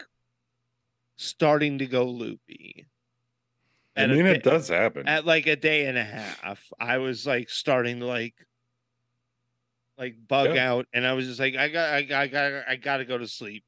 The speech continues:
Speaker 1: Like, I just can't do." I, and a lot of it was just caffeine induced. It was just, like,
Speaker 2: Yeah.
Speaker 1: me,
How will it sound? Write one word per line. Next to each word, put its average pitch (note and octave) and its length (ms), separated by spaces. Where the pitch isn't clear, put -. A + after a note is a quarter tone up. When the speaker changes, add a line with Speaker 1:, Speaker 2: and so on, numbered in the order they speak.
Speaker 1:
Like, G#2+ 220
I B2 60
just A#2+ 300
can't B2 380
do." A2+ 160
I, D#3 120
and E3+ 200
a F3 120
lot D#3+ 260
of F3 80
it E3 100
was C#3+ 140
just D#3 200
caffeine D#3+ 580
induced. G#2 680
It A2 200
was A#2 200
just, B2+ 280
like, A#2+ 180
Speaker 2:
Yeah. D#2+ 160
Speaker 1:
me, B2 400